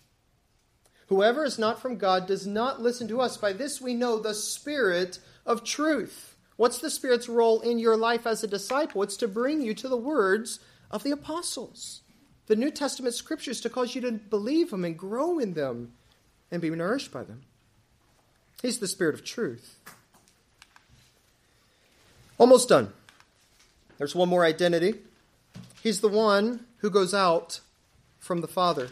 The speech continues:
Go back to chapter fifteen, verse twenty-six. "But when the Helper comes, whom I will send you from the Father, the Spirit of truth, who proceeds from the Father." Now, some of you might be aware that there is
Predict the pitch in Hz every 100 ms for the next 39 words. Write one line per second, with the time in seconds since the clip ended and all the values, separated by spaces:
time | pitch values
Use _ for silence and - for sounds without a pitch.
0 | - 185 185 185 - 185 180 156 165 -
1 | 185 170 165 - _ - - - - 151
2 | - 160 156 - 202 - - - - -
3 | _ _ _ _ _ _ - 185 208 185
4 | 196 247 240 196 190 185 226 220 190 190
5 | 196 175 - 214 208 185 185 202 165 -
6 | 202 208 190 165 185 180 - 220 170 -
7 | - 214 185 240 - - - _ _ _
8 | 220 214 - 208 180 - - 262 240 175
9 | 160 180 180 - - _ _ - - 220
10 | 160 139 127 131 131 _ _ _ _ _
11 | 139 - 156 151 123 95 _ _ _ _
12 | _ _ _ _ _ _ - - _ _
13 | _ _ - 156 226 214 196 190 185 185
14 | 180 151 180 196 175 143 131 123 175 175
15 | 156 147 147 -